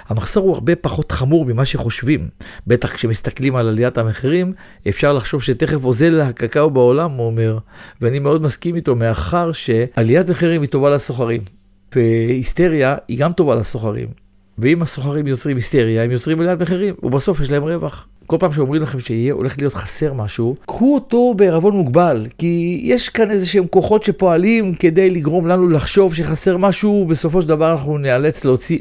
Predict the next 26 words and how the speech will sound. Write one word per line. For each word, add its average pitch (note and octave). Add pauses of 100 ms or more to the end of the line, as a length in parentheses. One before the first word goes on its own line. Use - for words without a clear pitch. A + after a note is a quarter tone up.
(120)
עוד D#3
כסף A#2
מהכיס A#2
שלנו B2
שהולך C3
ומדלדל A#2
עם A2
הזמן. G2 (720)
מולה C3 (200)
הוא A#2+
שם F#3+
גנרי D#3
לקבוצת C3+
רטבים C3
מקסיקנים. F#2+ (120)
המילה B2
מולה D3+
נכללת C#3+
לרוב D#3
גם E3
בשמות D3
מאכלים A#2+
המבוססים B2+
על A#2 (100)
רטבים G#2
אלה. E2